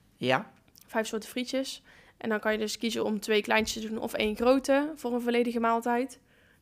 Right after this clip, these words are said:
Speaker 2: En, ehm, ze kunnen dus, eh, meestal kiezen er drie smaken. Dat is gewoon het handigst.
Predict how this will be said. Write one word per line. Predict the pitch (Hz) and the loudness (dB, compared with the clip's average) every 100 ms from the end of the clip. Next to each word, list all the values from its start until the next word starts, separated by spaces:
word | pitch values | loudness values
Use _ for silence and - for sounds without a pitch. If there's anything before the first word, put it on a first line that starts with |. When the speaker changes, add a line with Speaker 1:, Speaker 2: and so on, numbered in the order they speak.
| _ | _
Speaker 2:
En, | - 240 233 | -2 0 2
ehm, | 226 226 226 233 _ _ _ _ | 2 2 0 -4 _ _ _ _
ze | - 226 | -6 4
kunnen | 285 277 | 6 8
dus, | 254 254 269 | 8 6 6
eh, | 233 | 8
meestal | 226 247 254 233 | 8 8 8 6
kiezen | 254 247 233 202 | 6 6 4 2
er | 208 | 0
drie | 214 262 | 2 2
smaken. | 240 226 202 196 208 220 - - | 2 2 0 0 -6 -10 -12 -6
Dat | 220 | -4
is | - | -2
gewoon | 214 214 | 0 0
het | 208 | 0
handigst. | 208 214 240 - - | 0 4 2 2 -6